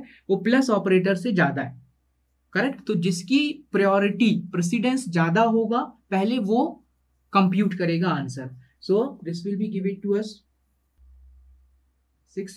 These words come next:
hundred, then plus of ten, then at the last we will solve this one।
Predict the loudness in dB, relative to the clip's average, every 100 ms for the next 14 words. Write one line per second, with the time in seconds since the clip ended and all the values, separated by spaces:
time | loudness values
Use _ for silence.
0 | -8 -4 -2 -4 -6 -10 _ _ _ _
1 | _ _ -16 -12 -8 -8 -10 _ -8 -6
2 | -6 -10 -12 -12 -10 -10 -12 -20 -12 -8
3 | -8 -8 -8 -4 -4 -4 -8 -14 -12 -6
4 | -6 -6 -8 -6 -6 -8 _ _ _ _
5 | -6 -6 -6 -8